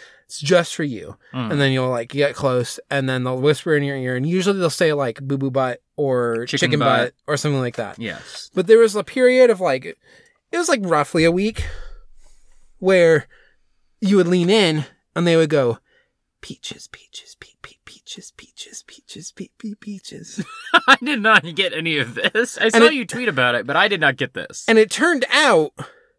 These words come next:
Speaker 1: that is from the Mario Brothers movie.
Speaker 2: Oh.
Speaker 1: So it, it happened in this movie, and I was like, "This is where you got it from."
Speaker 2: Uh-huh.
Speaker 1: I didn't know. But I guess there was, like, a music video of Jack Black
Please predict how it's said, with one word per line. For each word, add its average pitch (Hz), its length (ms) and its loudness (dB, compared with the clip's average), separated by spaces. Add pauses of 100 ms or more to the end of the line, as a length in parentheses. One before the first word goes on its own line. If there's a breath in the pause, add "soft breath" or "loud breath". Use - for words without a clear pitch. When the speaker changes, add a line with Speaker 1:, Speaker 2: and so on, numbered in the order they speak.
(600)
Speaker 1:
that 247 280 0
is 247 120 -2
from 233 220 2
the 208 60 4
Mario 208 360 2
Brothers 131 380 0
movie. 117 420 -10 (580)
Speaker 2:
Oh. 151 1200 4 (200)
Speaker 1:
So 233 220 2
it, 214 240 -6
it 220 160 6
happened 277 420 2
in 247 80 4
this 214 160 2
movie, 240 300 6
and 208 100 4
I 202 60 6
was 202 100 0
like, 196 240 2
"This 220 220 4
is 262 120 0
where 226 120 4
you 165 160 -2
got 202 240 4
it 175 160 0
from." 95 400 -12 (200)
Speaker 2:
Uh-huh. 123 480 -4
Speaker 1:
I 220 60 0
didn't 226 240 4
know. 208 220 2 (260 loud breath)
But 220 160 6
I 214 80 2
guess 233 380 0
there 226 120 6
was, 202 160 2
like, 180 140 0
a 165 60 2
music 151 420 -2
video 165 420 2
of 156 120 -2
Jack 160 260 -2
Black 156 320 -2